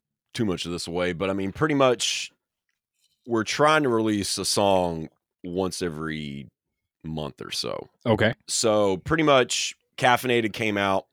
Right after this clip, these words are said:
Speaker 1: Caffeinated Chloroform came out. Not too long after that, Martyrdom came out, and then those two songs got released.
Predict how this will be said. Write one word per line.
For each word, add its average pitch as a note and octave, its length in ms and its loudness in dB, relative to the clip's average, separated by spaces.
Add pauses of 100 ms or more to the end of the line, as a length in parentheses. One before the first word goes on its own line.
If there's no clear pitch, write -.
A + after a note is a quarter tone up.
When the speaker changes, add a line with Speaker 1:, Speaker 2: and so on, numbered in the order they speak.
(400)
Speaker 1:
Caffeinated G#2+ 440 2
Chloroform F#2+ 480 -2
came F2 240 -4
out. E2+ 180 -6 (1400)
Not A#2 220 2
too A#2+ 140 0
long G#2 240 4
after G2+ 240 0
that, F#2+ 200 0
Martyrdom F2+ 460 2
came E2+ 260 -6
out, E2 220 -6
and E2+ 140 -4
then E2 100 -2
those E2+ 200 -2
two E2+ 100 -8
songs D2 320 -8
got C#2+ 180 -10
released. B1 460 -14